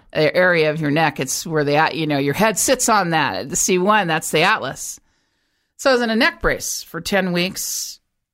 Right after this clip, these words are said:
and nobody was coming for me. And I had a lot of time to think. Uh, six weeks later, after the accident, I was, uh,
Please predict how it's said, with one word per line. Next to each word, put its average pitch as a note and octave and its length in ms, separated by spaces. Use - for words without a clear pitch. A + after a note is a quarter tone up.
and G3+ 240
nobody C4 260
was C#4+ 140
coming D4+ 260
for - 160
me. - 220
And E3+ 140
I A3+ 40
had C#4+ 160
a A3+ 40
lot G3+ 180
of G#3 80
time G#3 280
to D3+ 100
think. - 420
Uh, C#3 300
six - 340
weeks G#3 200
later, E3 280
after D3+ 240
the D3 120
accident, C#3+ 560
I D3+ 140
was, C3+ 460
uh, C3 420